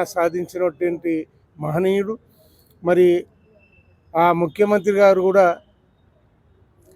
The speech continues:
ఈ తెలంగాణలో అంబేద్కర్ ఆర్టికల్ త్రీ ప్రక-, ప్రకారం ఈరోజు తెలంగాణ ఏర్పడింది.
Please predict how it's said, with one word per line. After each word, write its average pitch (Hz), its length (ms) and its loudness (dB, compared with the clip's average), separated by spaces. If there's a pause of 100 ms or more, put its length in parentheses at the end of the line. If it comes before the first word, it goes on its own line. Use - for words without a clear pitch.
(340)
ఈ 185 80 -2 (180)
తెలంగాణలో 208 760 4 (360)
అంబేద్కర్ 202 600 2 (1700)
ఆర్టికల్ 190 560 0
త్రీ 202 180 -2
ప్రక-, 185 500 0
ప్రకారం 196 440 2 (440)
ఈరోజు 190 540 -2 (180)
తెలంగాణ 196 400 2
ఏర్పడింది. 185 680 0